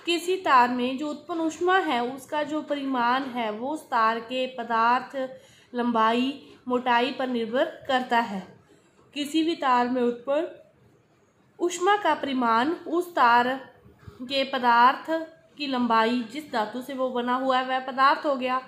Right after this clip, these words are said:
लंबाई होगी और मोटाई होगी, इन पर वो क्या करता है? निर्भर करता है।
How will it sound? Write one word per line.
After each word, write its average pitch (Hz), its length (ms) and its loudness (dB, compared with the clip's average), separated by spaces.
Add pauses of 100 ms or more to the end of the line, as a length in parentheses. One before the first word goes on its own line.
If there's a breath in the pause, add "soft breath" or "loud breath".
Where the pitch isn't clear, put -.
(400 loud breath)
लंबाई 247 440 6
होगी 269 500 0 (200)
और 277 120 4
मोटाई 269 500 4
होगी, 240 280 0
इन 269 240 -2
पर 302 180 -2
वो 285 160 -2
क्या 254 220 0
करता 233 340 -4
है? 233 220 -4
निर्भर 220 520 2 (640 loud breath)
करता 254 340 2
है। 202 180 0